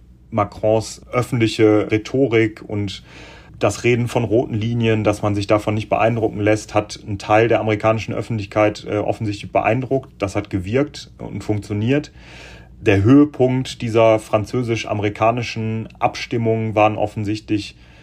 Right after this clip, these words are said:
ähm, die Feierlichkeiten zur, äh, Normandie-Landung, als Biden dann in Frankreich war. Äh, die Amerikaner lieben den Pathos, die lieben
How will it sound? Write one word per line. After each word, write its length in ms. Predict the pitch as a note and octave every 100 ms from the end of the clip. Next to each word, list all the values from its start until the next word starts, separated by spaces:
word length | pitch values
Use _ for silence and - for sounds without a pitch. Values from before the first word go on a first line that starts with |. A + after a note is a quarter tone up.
| - -
ähm, 220 | G#2+ G2+ G2
die 100 | G2+
Feierlichkeiten 1300 | - A2+ A2 G#2+ - G#2 G#2+ - G#2+ G#2 G2+ - -
zur, 640 | - - G#2 G2+ G2+ F#2+ -
äh, 280 | G2+ F#2+ F#2+
Normandie-Landung, 1120 | G2+ G2+ G2 A2 A#2 A2+ A#2 A2+ A2 A2+ A2 -
als 200 | - G2
Biden 380 | - G2+ G#2 G2+
dann 180 | G2 G2
in 140 | F#2+
Frankreich 500 | F#2 G#2+ A2 G#2+ G2+
war. 380 | G2+ G#2 G#2 G2+ - - - -
Äh, 200 | G2 F#2+
die 140 | G#2
Amerikaner 520 | G2+ G2+ G2 G#2+ G#2
lieben 560 | G2+ A2 A#2 A2 G#2 -
den 160 | G#2 F#2+
Pathos, 640 | - A#2+ A#2+ A2+ G#2+ - -
die 340 | G#2+ G#2+ G2+
lieben 580 | G2 A2+ A2 G#2 G#2 G#2+